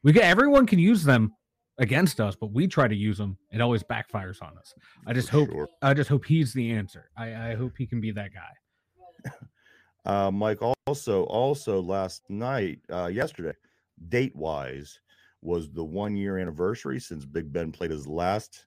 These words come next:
Speaker 2: home game as a Pittsburgh Steeler. And that against the Cleveland Browns. It's been one year. It's been one year since Ben's been gone.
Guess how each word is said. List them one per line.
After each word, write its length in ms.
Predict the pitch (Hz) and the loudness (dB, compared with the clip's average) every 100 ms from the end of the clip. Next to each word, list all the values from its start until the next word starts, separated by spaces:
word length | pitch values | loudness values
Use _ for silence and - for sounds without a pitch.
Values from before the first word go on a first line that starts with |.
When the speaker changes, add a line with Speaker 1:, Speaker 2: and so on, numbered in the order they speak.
| _ | _
Speaker 2:
home 280 | - 95 95 | -6 -4 -2
game 140 | 104 117 - _ _ _ _ - 117 | -4 -4 -8 _ _ _ _ -10 -8
as 80 | 80 | -8
a 40 | |
Pittsburgh 280 | 82 - 73 | -10 -10 -10
Steeler. 320 | - 76 185 - - _ _ - - | -8 -6 -6 -10 -20 _ _ -20 -20
And 100 | - | -6
that 120 | 85 76 | -2 -2
against 220 | - - | -4 -8
the 60 | |
Cleveland 400 | 95 95 90 82 | -8 -4 -4 -6
Browns. 440 | 76 80 82 113 127 | -4 -2 -2 -2 -6
It's 100 | - | -8
been 260 | 85 80 | -8 -8
one 300 | 85 117 180 | -4 -2 0
year. 400 | 127 95 85 120 - | 0 0 -2 -4 -8
It's 120 | 80 - | -16 -12
been 180 | 85 | -8
one 220 | 82 110 123 | -6 -4 -2
year 120 | 110 | -4
since 200 | - 95 | -6 -8
Ben's 260 | 92 92 | -4 -4
been 160 | 90 104 | -4 -6
gone. 340 | 90 76 107 | -4 -6 -8